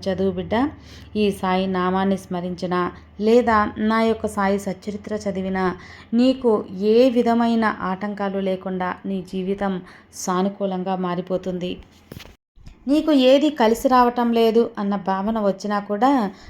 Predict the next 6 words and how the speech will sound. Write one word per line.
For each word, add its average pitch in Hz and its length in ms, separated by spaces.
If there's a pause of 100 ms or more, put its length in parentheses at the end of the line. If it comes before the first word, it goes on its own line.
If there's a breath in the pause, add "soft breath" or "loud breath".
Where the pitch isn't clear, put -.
(140 loud breath)
నా 208 180
నామాన్ని 196 460
స్మరిస్తూ 190 540
ఉండు, 185 400 (140)
తప్పక 190 640
నీకు 196 560